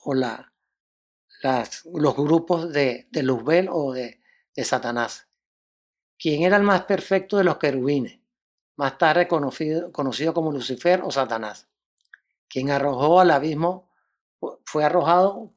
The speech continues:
por San Miguel Arcángel. También sacó a Adán y a Eva del paraíso por orden de Dios,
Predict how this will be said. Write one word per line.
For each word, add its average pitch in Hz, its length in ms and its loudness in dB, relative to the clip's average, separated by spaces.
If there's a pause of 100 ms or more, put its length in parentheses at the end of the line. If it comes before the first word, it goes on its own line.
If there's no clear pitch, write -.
por 190 200 2
San 170 300 -4
Miguel 143 220 -4
Arcángel. 131 500 -6 (1040)
También 151 380 2
sacó 202 440 2
a 170 200 4
Adán 196 400 4
y 196 120 0
a 156 180 4
Eva 175 220 4
del 165 160 0
paraíso 143 480 0
por 151 160 0
orden 143 160 -4
de 160 240 2
Dios, 170 400 -2